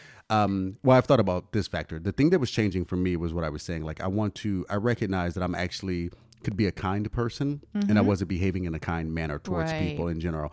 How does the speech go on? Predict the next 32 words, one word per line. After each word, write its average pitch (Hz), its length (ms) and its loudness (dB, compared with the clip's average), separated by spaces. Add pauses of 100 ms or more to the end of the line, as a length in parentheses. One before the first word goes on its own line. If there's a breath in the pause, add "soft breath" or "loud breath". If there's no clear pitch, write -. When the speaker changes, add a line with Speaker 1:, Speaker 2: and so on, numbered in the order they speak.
(140 loud breath)
Speaker 2:
Right. 160 420 -2
Speaker 1:
But 156 120 0
the 110 80 4
one 117 200 4
thing 135 200 2
that 107 280 0
in, 101 200 0
I 95 100 -2
began 92 240 -2
Speaker 2:
'Cause 220 80 6
Speaker 1:
to 196 60 2
Speaker 2:
you 220 80 4
Speaker 1:
do - 20 4
Speaker 2:
weren't 196 220 2
happy. 208 400 -4 (100)
Speaker 1:
I, 120 240 8
I 135 60 6
wasn't 143 260 8
Speaker 2:
That's 151 140 8
Speaker 1:
happy. 247 120 4
Speaker 2:
what 240 140 2
unhappiness 220 560 0
does. 247 300 -6
It 196 100 -6
Speaker 1:
Well, - 140 10
Speaker 2:
makes - 140 -6
you 226 80 2
not 214 180 -2
very 208 240 -2
nice. 208 360 -2
Speaker 1:
Yeah, 175 320 0
well, 160 240 0